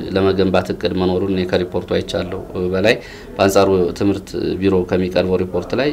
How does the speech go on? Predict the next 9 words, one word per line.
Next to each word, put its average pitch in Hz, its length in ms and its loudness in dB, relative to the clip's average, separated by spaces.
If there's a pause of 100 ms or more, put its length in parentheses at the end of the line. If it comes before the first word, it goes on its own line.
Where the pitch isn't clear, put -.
እ፣ 92 220 -2
ባለፈው 95 340 2 (800)
ከአስራ 104 320 2
ሦስት 104 220 -2
ሺህ - 160 -8
ገደማ 95 320 4
በላይ 92 220 4
ተማሪዎች 95 480 2 (160)
የ- 90 720 -2